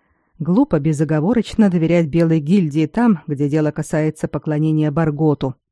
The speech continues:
их бывшему покровителю. Академия тоже показалась Грегору непривычно тихой и пустой, словно вымершей. Только у самых дверей его приветствовал коротким поклоном дежурный маг в алой мантии.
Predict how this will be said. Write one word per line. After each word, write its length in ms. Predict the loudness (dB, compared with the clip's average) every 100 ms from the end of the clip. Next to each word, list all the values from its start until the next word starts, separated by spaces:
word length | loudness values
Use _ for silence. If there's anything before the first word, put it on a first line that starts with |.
| -6
их 160 | -4
бывшему 440 | 0 0 0 -2 -2
покровителю. 680 | -2 -2 0 0 -2 -8 -10 _ _ _ _ _ _ _ _ _ _ _
Академия 600 | -2 0 4 6 6 4
тоже 300 | 4 4 4
показалась 600 | 0 2 2 4 4 2
Грегору 520 | 2 2 4 2 2 0
непривычно 580 | -2 0 -2 0 0 -2
тихой 360 | 0 -4 -2
и 140 | -4 -4
пустой, 640 | -2 -4 -2 2 2 2 _ _ _ _
словно 380 | -12 -6 -2 0
вымершей. 580 | 0 2 2 0 -6 -8 _ _ _ -2
Только 280 | 0 2 0
у 80 |
самых 440 | 0 0 2 2 0
дверей 360 | -2 0 0
его 200 | 0 -2
приветствовал 680 | -2 0 0 -2 -2 0 0 _ _ -6
коротким 480 | -2 -2 -2 -4 -2
поклоном 520 | -4 -2 2 2 0
дежурный 440 | -2 -4 -2 0
маг 280 | 0 -2 -6
в 80 | -6
алой 240 | -4 -2 0
мантии. 560 | -2 -4 -8 -12 -14